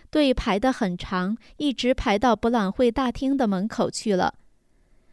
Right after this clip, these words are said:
法轮功摊位的人多得不行，简直太多了，人山人海的。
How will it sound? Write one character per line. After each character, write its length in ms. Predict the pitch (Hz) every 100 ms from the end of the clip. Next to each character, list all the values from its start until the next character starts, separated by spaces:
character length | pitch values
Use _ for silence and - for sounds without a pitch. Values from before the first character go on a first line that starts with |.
| - -
法 120 | 247
轮 140 | 240
功 220 | 247 277
摊 240 | 269 294 277
位 160 | 277
的 120 | 220 208
人 260 | 196 214
多 260 | 233 262 262
得 180 | 240 208
不 160 | 277
行， 380 | - - 180 185 -
简 200 | 233 208
直 120 | 240
太 320 | - 320 277
多 240 | 208 214 202
了， 160 | 170 -
人 240 | 185 202
山 260 | 240 294 285
人 220 | 240 190
海 260 | - 180 -
的。 280 | 196 180